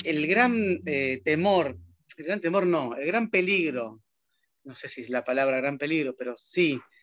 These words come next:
eh, frente a lo que comentás, es este, que tiene la obligatoriedad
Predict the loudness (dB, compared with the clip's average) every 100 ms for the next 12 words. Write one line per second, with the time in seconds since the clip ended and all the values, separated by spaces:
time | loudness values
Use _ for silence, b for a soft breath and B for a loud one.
0 | b b _ -4 0 0 -2 -2 -2 0
1 | 0 0 0 -2 -2 0 2 2 0 -8
2 | b b b _ 0 0 0 -2 -4 -4
3 | 0 0 0 -2 -4 -6 -8 -10 -14 _
4 | _ _ _ _ _ _ -20 B B B
5 | -20 B B B B -12 -6 0 4 6
6 | 4 4 2 2 4 4 4